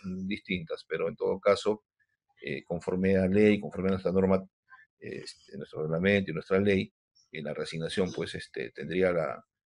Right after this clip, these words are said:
la prioridad del caso, lo que no significa que no se pueda convocar a encargatura, ¿no? Entonces, eh, reafirmo esta situación, esta posición, en el sentido de que la encargatura va, eh, porque no todas las plazas van a ser cubiertas por reasignación.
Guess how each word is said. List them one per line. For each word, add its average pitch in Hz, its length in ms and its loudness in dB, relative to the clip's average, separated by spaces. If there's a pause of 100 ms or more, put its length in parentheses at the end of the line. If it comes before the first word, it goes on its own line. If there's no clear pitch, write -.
(140)
la 80 100 -4
prioridad 95 280 2
del 107 140 2
caso, - 380 4 (380)
lo 82 180 -8
que 78 100 -4
no 92 100 0
significa 95 480 0
que 87 100 -4
no 87 100 -4
se 87 140 -4
pueda 101 340 0
convocar 85 480 -4 (400)
a 87 100 -6
encargatura, 76 580 -6
¿no? 60 60 -14
Entonces, - 500 -12 (180)
eh, - 260 -16 (360)
reafirmo 110 340 2
esta 101 140 0
situación, 110 500 0
esta 107 180 0
posición, 107 460 -2 (500)
en 71 100 -10
el 71 40 -6
sentido 95 340 2
de 95 120 2
que 82 120 -2
la 82 100 0
encargatura 95 500 0
va, 101 280 4 (600)
eh, 85 800 -4
porque 95 260 -6
no 95 180 0
todas 98 300 4
las 92 140 -6
plazas 82 400 -4
van 78 160 -6
a 76 40 -8
ser - 160 -10
cubiertas 82 440 -8
por 80 180 -6 (280)
reasignación. - 560 -10